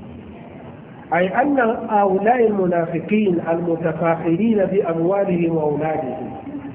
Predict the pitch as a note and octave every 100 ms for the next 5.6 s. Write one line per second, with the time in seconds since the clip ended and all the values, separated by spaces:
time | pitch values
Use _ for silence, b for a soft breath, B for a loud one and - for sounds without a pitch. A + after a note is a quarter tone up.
0 | - - - - F3+ A3 A#3 G3+ G#3+ B3+
1 | B3 A3 A#3 G#3 F#3+ F#3+ - - - -
2 | - - - - - A3+ A#3+ A#3+ A3 G3+
3 | F3+ - A#3 G#3 G#3 G#3+ G3+ F3+ F#3 F#3
4 | G3 F#3+ G#3 G#3 G#3+ G3+ - - F3 F3
5 | F3 F3 G3+ G3 G3 G3+